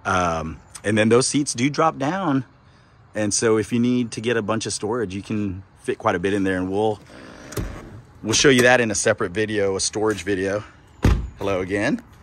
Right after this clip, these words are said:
We'll pop that trunk just so you can see it. And like any hatchback, so when you first open it, it's not huge. That's about eight point seven cubic feet of space.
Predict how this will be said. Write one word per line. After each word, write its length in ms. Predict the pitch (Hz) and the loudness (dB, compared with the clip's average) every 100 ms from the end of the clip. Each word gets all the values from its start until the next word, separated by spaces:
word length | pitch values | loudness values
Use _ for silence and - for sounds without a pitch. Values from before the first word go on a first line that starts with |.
| - - - - - - - - | -20 -20 -20 -20 -20 -20 -18 -10
We'll 120 | 104 | -4
pop 220 | 107 110 | 0 0
that 160 | 95 - | -2 -4
trunk 260 | 120 101 | -6 -4
just 200 | - - | -6 -4
so 60 | - | -4
you 120 | 92 | -4
can 160 | 85 90 | -6 -8
see 180 | - 85 | -8 -8
it. 160 | 78 - - - - | -10 -14 -20 -20 -4
And 100 | 131 | 0
like 180 | 151 147 | 2 2
any 180 | 165 135 | 0 2
hatchback, 480 | 131 123 117 101 | 0 2 -2 -2
so 120 | - 120 | -4 -4
when 140 | 120 | -4
you 60 | 131 | -2
first 320 | - 202 - | 0 0 0
open 260 | 110 113 | -4 -4
it, 80 | 98 | -6
it's 160 | 90 - | -8 -6
not 200 | 113 92 - | -6 -6 -10
huge. 320 | 104 92 87 | -10 -8 -8
That's 200 | 101 98 | -10 -10
about 360 | 95 90 82 78 - - - - | -6 -4 -4 -8 -16 -20 -20 -10
eight 160 | 98 | -8
point 220 | - 92 78 | -8 -10 -6
seven 260 | 95 85 | -6 -6
cubic 360 | 82 98 85 - | -10 -10 -10 -10
feet 160 | 95 | -10
of 80 | 85 | -10
space. 520 | - - 87 90 - | -8 -6 -4 -4 -8